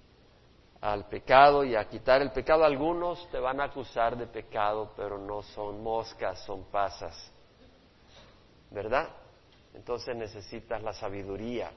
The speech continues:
para distinguir. No estés quitándole los, las moscas a la gente y tal vez son pasas los que tienen en su cereal. Salí de la casa a las actividades del día, en la noche al regresar lo adivinaste.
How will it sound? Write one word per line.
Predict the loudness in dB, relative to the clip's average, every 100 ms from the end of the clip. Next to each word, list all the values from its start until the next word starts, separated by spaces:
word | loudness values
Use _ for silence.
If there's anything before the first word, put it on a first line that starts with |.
| -10
para | -8 -8 -10 -14
distinguir. | -16 -14 -16 -14 -14 -14 -18 -20 -20 -20 -20 _ _ _ _ -20 -20 -20 -20 -20 _ -20 -20 -20 -20 -20 -20 -4
No | -4
estés | -2 -6
quitándole | -6 0 0 2 0 -2
los, | -4 -6 -8 -18 -20 -20 _ -20 -20 -6
las | -4 0
moscas | 0 0 0 -2
a | 0
la | 0 0
gente | -2 -4 -8
y |
tal | -4 -4
vez | -4 -6
son | -10
pasas | 0 0 0 -4
los | -6
que | -10 -10
tienen | -6 -6
en | -6
su | -10 -12
cereal. | -10 -6 -6 -6 -10 -20 -20 -20 -20 -20 -20 -20 -20 -12
Salí | 4 10 12
de | 12
la | 10 10
casa | 10 10 6
a | 6
las | 4
actividades | 0 2 6 6 6
del | 0 2
día, | 2 4
en |
la | 2
noche | 0 -2 0
al | 0
regresar | 0 0 -4 2 2
lo | 4 2
adivinaste. | 0 -4 -4 -4 -6 -14